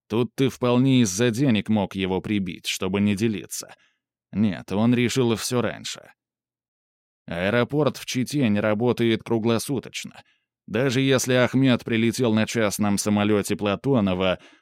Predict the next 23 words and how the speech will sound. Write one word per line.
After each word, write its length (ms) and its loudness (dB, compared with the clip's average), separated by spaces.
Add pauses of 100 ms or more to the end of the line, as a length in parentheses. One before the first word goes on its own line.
ночью 560 0
из 140 -2
города 400 2
он 220 4
никуда 340 2
не 160 6
денется. 640 -6 (500)
Так 200 -10
что 180 -4
этот 300 -2
вопрос 560 -4
нужно 400 2
закрыть 460 0
сегодня, 720 -4
пока 300 -2
он 220 4
не 60 2
свалил. 560 -2 (640)
Звонки 460 0
я 260 2
сделал, 580 -6
поручения 680 2
раздал. 600 -4